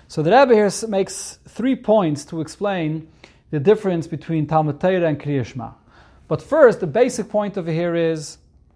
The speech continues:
Kriya Shema is about bringing the Eibishter into the Tachtainim. Not only proclaiming the Eibishter as king, but Am Lichtei B'Shamayim V'Aretz and Dal Druchas Ha'olam,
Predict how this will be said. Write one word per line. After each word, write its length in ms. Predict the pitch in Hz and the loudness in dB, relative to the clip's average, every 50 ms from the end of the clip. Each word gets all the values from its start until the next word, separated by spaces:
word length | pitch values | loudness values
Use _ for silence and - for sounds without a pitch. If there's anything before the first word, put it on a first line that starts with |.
| _ _ _ _ _ _ _ _ - - | _ _ _ _ _ _ _ _ -20 -10
Kriya 300 | - - 208 226 220 202 | -4 2 4 6 6 6
Shema 340 | - - 190 190 180 170 170 - | 4 0 -2 0 0 0 -2 -2
is 120 | 160 123 | -4 -4
about 300 | 151 139 143 139 135 120 | -2 -2 0 0 -2 -2
bringing 540 | 120 156 185 196 185 175 175 170 170 165 139 | -2 -2 -2 -2 -2 -4 -4 -4 -4 -4 -4
the 80 | 139 143 | -4 -4
Eibishter 580 | 151 165 170 175 160 156 - - 165 156 151 | -2 -2 -2 -2 -2 -6 -6 -4 -4 -4 -4
into 320 | - 180 185 180 185 - 160 | -2 -2 -4 -2 -4 -4 -6
the 100 | 143 143 | -6 -4
Tachtainim. 600 | 139 - 139 - - - 139 139 123 110 107 - - - - - - - _ _ _ _ _ | -4 -4 -6 -4 -2 0 0 0 0 -2 -6 -10 -16 -20 -20 -20 -20 -20 _ _ _ _ _
Not 220 | - 160 185 202 202 | 2 4 6 6 6
only 200 | 196 196 190 175 | 4 2 0 -4
proclaiming 520 | - - 156 - - 180 185 180 175 156 | -6 -8 -6 -2 -2 0 0 0 -2 0
the 60 | 156 | 0
Eibishter 260 | 170 175 165 160 - 170 | 0 0 -2 -4 -4 -2
as 200 | 156 147 143 - | -2 -2 -2 -4
king, 420 | - - 233 220 180 160 151 147 | -4 -4 -4 -2 -2 -2 -4 -2
but 180 | 127 147 147 143 | 0 0 0 2
Am 100 | 143 143 | 0 0
Lichtei 500 | 147 190 220 - - - 208 190 185 170 | 0 -2 -2 -4 -4 -4 -2 -2 0 -2
B'Shamayim 800 | 147 135 - - 143 147 175 190 190 185 180 175 170 160 135 | -2 -4 -4 -4 -4 0 2 2 4 2 2 -2 -2 -4 -4
V'Aretz 480 | 123 - - 180 185 175 170 160 - - | -4 0 2 2 4 4 2 2 0 -2
and 100 | 139 127 | -2 2
Dal 280 | 156 175 175 165 160 | 4 6 6 6 4
Druchas 340 | 139 147 185 180 - 156 - | 2 -2 -4 -4 -6 -8 -8
Ha'olam, 540 | 147 143 165 196 202 185 175 170 165 156 | -6 -4 -2 0 2 2 2 2 0 -2